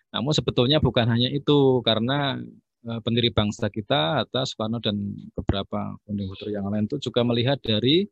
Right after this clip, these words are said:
eh, ajaran-ajaran agama yang memang menjadi dasar bagi perjuangan untuk, eh, fight against colonialism, ajaran tauhid, ya, ajaran keesaan Tuhan, ajaran-ajaran kemanusiaan, dan sebagainya. Selain juga melihat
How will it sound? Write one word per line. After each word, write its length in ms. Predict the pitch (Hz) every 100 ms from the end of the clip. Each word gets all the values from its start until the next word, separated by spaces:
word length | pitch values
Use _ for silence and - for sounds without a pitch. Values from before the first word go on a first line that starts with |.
| _ _ _ _ _
eh, 260 | - - - _ 123
ajaran-ajaran 640 | - 120 123 123 131 123
agama 480 | 123 120 117 135 165
yang 160 | 147
memang 320 | 143 139 160 165 151 135 131 - - - _ _ _ - _ _ _ _
menjadi 880 | 139 143 139 139 135 135 117 113 123
dasar 400 | 113 98 135 131
bagi 240 | 107 104
perjuangan 720 | 110 117 107 110 104 98 104
untuk, 400 | 120 110 104 113
eh, 240 | - - - -
fight 240 | 113 -
against 400 | 98 107 104 -
colonialism, 640 | 101 104 101 110 98 98 85
ajaran 320 | _ 95 92 92
tauhid, 480 | 107 117 - 113 113 _ _ _ _ _ _
ya, 240 | 110 107
ajaran 400 | 104 104 101 101
keesaan 720 | 95 101 104 107 107 101 104 107
Tuhan, 400 | 120 117 113 120 110
ajaran-ajaran 720 | - 104 104 104 110 104 104
kemanusiaan, 560 | 104 104 104 - 107 104
dan 160 | 98
sebagainya. 480 | - 92 90 98 92
Selain 320 | - 107 113
juga 400 | 139 117 - 147
melihat 400 | 160 127 120 139